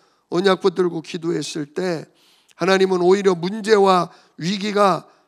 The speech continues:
많은 불신자들 앞에 하나님이 함께하는 사람, 마치 신과 같은 존재로 하나님이 증거를, 증인으로 세워주시고,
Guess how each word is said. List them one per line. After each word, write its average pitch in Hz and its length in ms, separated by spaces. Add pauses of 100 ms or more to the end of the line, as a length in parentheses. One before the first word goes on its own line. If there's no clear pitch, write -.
(140)
많은 226 560
불신자들 220 680
앞에 170 480 (220)
하나님이 226 480
함께하는 214 540
사람, 180 380 (280)
마치 190 400
신과 285 540
같은 214 460
존재로 160 720 (240)
하나님이 139 440
증거를, 156 760 (300)
증인으로 160 560
세워주시고, 151 840